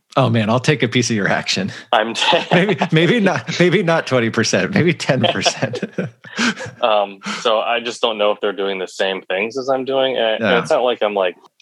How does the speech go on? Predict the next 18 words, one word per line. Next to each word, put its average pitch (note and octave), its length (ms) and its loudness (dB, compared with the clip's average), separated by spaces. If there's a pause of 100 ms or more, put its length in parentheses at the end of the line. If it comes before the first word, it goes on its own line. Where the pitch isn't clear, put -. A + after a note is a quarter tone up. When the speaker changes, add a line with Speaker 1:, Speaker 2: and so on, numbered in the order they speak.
(140)
Speaker 2:
I'm G2+ 160 -2
not G2 340 0
aggressive G2 460 -4
as F#2 160 -2
in F2+ 100 -2
I'm F2+ 160 -2
gambling F#2+ 500 0
and F2 80 -2
I'm F2 120 -6
betting F#2 300 0
way F#2 160 0
more F#2 200 0
than F2+ 100 -2
I'm F2+ 300 -6
max. F#2 300 -2
I'm F2+ 100 -4
just, F#2 240 -4
like, - 200 0